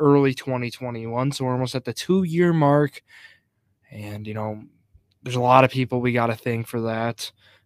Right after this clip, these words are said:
especially on my, on my behalf. And I'm just really excited, you know, for this journey, continue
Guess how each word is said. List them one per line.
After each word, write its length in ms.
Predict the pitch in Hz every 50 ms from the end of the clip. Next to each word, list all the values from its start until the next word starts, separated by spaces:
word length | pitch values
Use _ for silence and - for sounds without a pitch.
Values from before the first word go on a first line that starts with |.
| _
especially 300 | - - 123 - - 127
on 100 | 117 113
my, 240 | 120 123 123 123 117
on 140 | 113 113 113
my 160 | 113 113 113
behalf. 480 | 120 107 110 120 117 117 120 120 - -
And 100 | 113 110
I'm 180 | 110 113 107 -
just 220 | - - - - -
really 360 | 131 131 131 131 135 139 139
excited, 680 | 135 135 - - - 135 120 123 123 123 123 123 117 - _ _ _ _ _ _ -
you 80 | 131
know, 260 | 127 127 123 123 127 - -
for 260 | - - 143 143 143
this 220 | 135 139 127 -
journey, 320 | - - 139 131 131 135 127
continue 640 | - - 139 123 120 143 151 160 156 147 139 127